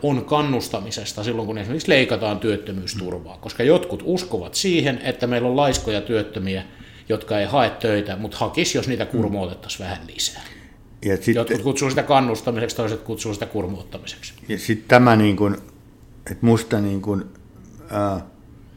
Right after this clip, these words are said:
Speaker 2: yhteiskunta ja sen toimiminen ja miten ihmiset käyttäytyy, miten yritykset käyttäytyy, se ei ole mikään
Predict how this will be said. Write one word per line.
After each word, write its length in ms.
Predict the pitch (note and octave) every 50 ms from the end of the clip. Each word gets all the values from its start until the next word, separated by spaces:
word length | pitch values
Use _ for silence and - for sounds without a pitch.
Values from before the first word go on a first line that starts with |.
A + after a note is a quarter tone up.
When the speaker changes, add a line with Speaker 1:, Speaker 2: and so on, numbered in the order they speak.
| - - - - - - - - - - - - -
Speaker 2:
yhteiskunta 840 | B2+ C3 G#2 - - - A2 G#2 - - - A2 G#2 G2+ - G#2
ja 100 | G#2 G2+
sen 200 | F#2 G#2 G#2 G2+
toimiminen 600 | G2 B2 A#2+ A#2+ A#2 A2 G#2+ G2+ G2 F#2+ F#2+ G2
ja 60 | F#2+ G2
miten 280 | G#2 G2+ G#2 A2+ G#2
ihmiset 440 | A#2 A#2+ A2 A2+ A2+ G2+ G#2 G2+ -
käyttäytyy, 600 | - A2+ G#2+ G#2 G2 - - G2+ G2 F#2+ G#2 F#2+
miten 220 | F#2+ F#2+ A2 A2
yritykset 560 | A2+ A#2+ A#2 A#2 A2 G2+ F#2+ - - G#2 F#2+ -
käyttäytyy, 680 | - G#2 G2+ F#2+ G2 - G#2 F#2 F2 - G2 F#2+ - - - - - -
se 160 | - C#3 B2+
ei 320 | A#2 A2 A#2 C3+ C#3 C3 B2
ole 240 | A2+ A2 A2 G2+
mikään 560 | G2 G2+ G2+ G2+ G2+ - G2 F#2 F2+ F2 F2